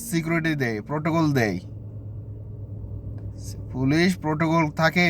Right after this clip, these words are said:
পুলিশ ছাত্রদের পাশে, কিন্তু আমাদের দেশে পুলিশ এখন ছাত্রর নাম শুনলে গুলি করে মেরে ফেলে। আরে ভাই, এই ছাত্রগুলা কে রে? পুলিশে, পুলিশের প্রশ্ন করার দরকার ছিল, ছাত্র কারা? আমাদের সন্তান, আমাদের ভাই, এর মধ্যে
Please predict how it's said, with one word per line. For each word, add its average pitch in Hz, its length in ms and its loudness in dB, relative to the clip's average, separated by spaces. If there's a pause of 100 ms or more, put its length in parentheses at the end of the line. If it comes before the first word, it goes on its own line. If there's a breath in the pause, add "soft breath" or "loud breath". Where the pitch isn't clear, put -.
(220)
পুলিশ 131 280 0
ছাত্রদের 139 440 0
পাশে, 113 340 0 (140)
কিন্তু 135 280 -2
আমাদের 147 300 4
দেশে 135 280 4 (140)
পুলিশ 151 280 4 (440)
এখন 131 220 0 (100)
ছাত্রর 147 400 2
নাম - 160 6
শুনলে 151 240 2 (140)
গুলি 127 200 6
করে 117 200 0
মেরে 101 260 0
ফেলে। 87 200 -6 (1080 loud breath)
আরে 117 120 2
ভাই, 143 260 8
এই 151 60 4 (160)
ছাত্রগুলা 160 480 2
কে 165 220 2
রে? 151 100 4
পুলিশে, 127 360 0
পুলিশের 143 380 -2 (100)
প্রশ্ন 156 340 0
করার 170 260 6
দরকার 135 320 0
ছিল, 127 120 0 (480 loud breath)
ছাত্র 151 220 0 (140)
কারা? 143 240 10 (580)
আমাদের 151 340 -2 (120)
সন্তান, 139 380 6 (100)
আমাদের 151 220 2
ভাই, 127 280 6 (160)
এর 160 120 2
মধ্যে 165 280 2